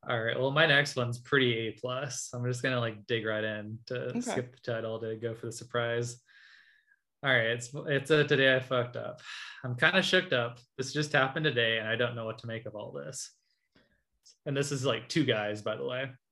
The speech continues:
Speaker 1: So I was talking to this guy for a few weeks, right?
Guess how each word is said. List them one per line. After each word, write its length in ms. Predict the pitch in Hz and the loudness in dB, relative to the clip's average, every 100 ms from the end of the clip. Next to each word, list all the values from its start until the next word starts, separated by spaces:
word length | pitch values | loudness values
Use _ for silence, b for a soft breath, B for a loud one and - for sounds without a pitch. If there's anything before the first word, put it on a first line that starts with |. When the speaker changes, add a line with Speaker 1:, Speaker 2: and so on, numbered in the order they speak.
| _ _ _ _ _ _ - - | _ _ _ _ _ _ -20 2
Speaker 1:
So 120 | 151 | 4
I 40 | |
was 120 | 147 | 6
talking 240 | 156 160 202 | 6 4 4
to 40 | |
this 120 | 214 | 2
guy 260 | - 120 123 | 4 4 4
for 160 | 123 123 | 4 0
a 100 | 123 | 0
few 140 | 123 | -2
weeks, 300 | 113 110 - | -4 -6 -6
right? 340 | 110 120 - | -2 -2 -2